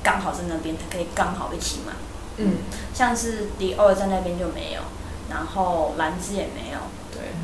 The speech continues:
Speaker 1: 就是蛮多，蛮多受欢迎的品牌在那边就没有。
Speaker 2: 对啊，
Speaker 1: 但是像，
Speaker 2: 就比较少。
Speaker 1: 嗯，嗯，嗯。
Speaker 2: 以前兰芝有啦，但后来就
Speaker 1: 撤柜。
Speaker 2: 对，撤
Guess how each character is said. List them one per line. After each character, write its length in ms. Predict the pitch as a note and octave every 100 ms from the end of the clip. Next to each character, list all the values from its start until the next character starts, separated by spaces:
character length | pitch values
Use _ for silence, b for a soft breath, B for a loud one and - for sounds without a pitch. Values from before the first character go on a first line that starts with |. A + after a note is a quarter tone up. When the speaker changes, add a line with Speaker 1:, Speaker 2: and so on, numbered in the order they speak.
| -
Speaker 1:
就 100 | D4
是 120 | D4
蛮 260 | F#3+ G3
多， 400 | G3 A3 G#3+ G#3 -
蛮 220 | F3+ G3+
多 220 | A3 G#3
受 180 | G#3 G#3+
欢 180 | G3+ F#3
迎 60 | D#3+
的 80 |
品 100 | E3+ G3+
牌 60 | -
在 80 | -
那 100 | D#3+
边 180 | D#3 D#4+
就 100 | -
没 120 | - - -
有。 80 | - - -
Speaker 2:
对 100 | -
啊， 60 | F#3+ -
Speaker 1:
但 100 | A3
是 140 | G3+
像， 60 | F#3+
Speaker 2:
就 60 | G3+
比 60 |
较 160 | F3+ F#3
少。 200 | - - -
Speaker 1:
嗯， 120 | B3 -
嗯， 140 | G#3 F3
嗯。 100 | F#3+
Speaker 2:
以 80 | A3
前 180 | A3+ A#3+
兰 200 | A#3 A3
芝 140 | A3+
有 100 | A3+ -
啦， 220 | - - G3
但 100 | G#3
后 180 | G3+
来 180 | E3+ D3 -
就 100 | F3+ F#3 -
Speaker 1:
撤 140 | - F#3
柜。 120 | - -
Speaker 2:
对， 100 | - -
撤 200 | -